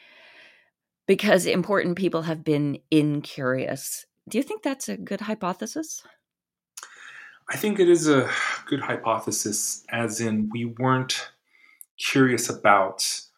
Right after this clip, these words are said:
Speaker 2: the dimensions of how bad this pandemic could get. I think the lack of imagination, because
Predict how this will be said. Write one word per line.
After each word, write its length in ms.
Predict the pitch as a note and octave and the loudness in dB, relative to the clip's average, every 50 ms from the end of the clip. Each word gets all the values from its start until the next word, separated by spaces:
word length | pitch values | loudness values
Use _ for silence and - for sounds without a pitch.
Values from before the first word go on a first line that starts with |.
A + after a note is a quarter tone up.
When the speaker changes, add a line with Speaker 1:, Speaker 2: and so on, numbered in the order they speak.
| _ _ - | _ _ -12
Speaker 2:
the 60 | G#2+ | -10
dimensions 840 | G2+ - - G2+ G#2 G#2 G#2+ G#2+ G#2+ G#2+ G#2 - - G#2 G2+ F#2+ - | -6 -4 -4 -2 0 0 0 2 2 0 -2 -2 -4 -4 -6 -8 -10
of 80 | F#2 - | -8 -6
how 500 | - - - - - G#2 G2 F#2 - - - | -4 -2 0 2 2 2 0 0 -4 -2 -2
bad 440 | F2+ F2 F2 E2 D#2+ D2 C#2+ C#2 C#2+ - D#2 _ _ _ _ _ - | -2 -2 -2 -4 -4 -6 -6 -8 -10 -16 -20 _ _ _ _ _ -16
this 220 | - F2 - - - | -12 -10 -8 -8 -8
pandemic 880 | - - F#2 E2 D#2 E2 D#3+ - E2+ E2 D#2+ D2+ - - - - - _ _ _ _ _ - - | -8 -10 -10 -10 -10 -10 -10 -10 -10 -8 -10 -12 -14 -16 -18 -20 -20 _ _ _ _ _ -12 -8
could 240 | - G#2+ - - | -8 -8 -8 -8
get. 340 | - F#2 - - - - - - - _ _ _ _ _ _ _ _ _ _ - | -10 -10 -10 -12 -16 -16 -16 -18 -18 _ _ _ _ _ _ _ _ _ _ -12
I 100 | - F#2 | -12 -10
think 280 | F#2 - G#2 G2 G2 - - - - _ _ _ _ _ _ - | -8 -8 -8 -8 -8 -10 -14 -18 -20 _ _ _ _ _ _ -6
the 60 | G#2 | -4
lack 400 | G2 G2+ A2 A2 G#2 G#2 G#2+ - | 0 4 6 6 6 6 4 -2
of 100 | G#2+ G#2 | -4 -6
imagination, 1000 | G2 G2 F#2+ F#2 F#2 F#2 F2+ - F#2+ F#2 F#2 F2+ F2+ F2+ - - - E2 D#2 _ _ _ _ _ _ _ _ - | -6 -4 -4 -4 -4 -4 -6 -8 -12 -14 -14 -10 -6 -6 -6 -6 -6 -10 -16 _ _ _ _ _ _ _ _ -18
because 580 | G2+ G2+ - - F#2+ F2+ E2+ E2+ E2 - - | -18 -16 -14 -14 -14 -14 -14 -14 -16 -18 -20